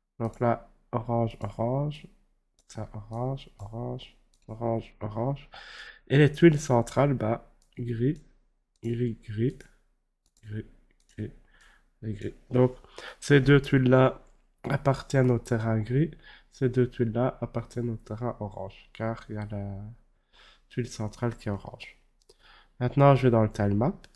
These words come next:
poup, et je vais pouvoir dessiner mes routes. Euh, hop, terrain gris. Alors, ici, je vois quoi ? Je vois que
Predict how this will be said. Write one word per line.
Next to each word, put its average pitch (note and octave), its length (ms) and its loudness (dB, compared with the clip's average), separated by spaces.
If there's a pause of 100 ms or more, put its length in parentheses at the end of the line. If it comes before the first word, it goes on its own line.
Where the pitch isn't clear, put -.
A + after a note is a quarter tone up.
poup, D#3+ 180 -6 (1200)
et D3 140 4
je C#3+ 100 6
vais B2+ 40 4
pouvoir B2+ 340 0
dessiner A#2+ 440 0
mes A2 140 2
routes. - 320 -14 (320)
Euh, G#2 360 -6 (480)
hop, C#3 140 -8 (140)
terrain G#2 320 -6 (380)
gris. G2+ 240 -8 (1900)
Alors, G#2 360 2 (100)
ici, C#3+ 540 4 (2500)
je A2+ 100 0
vois A2 360 4
quoi ? C3+ 500 0
Je A#2 180 -2
vois B2 240 0
que C3+ 320 0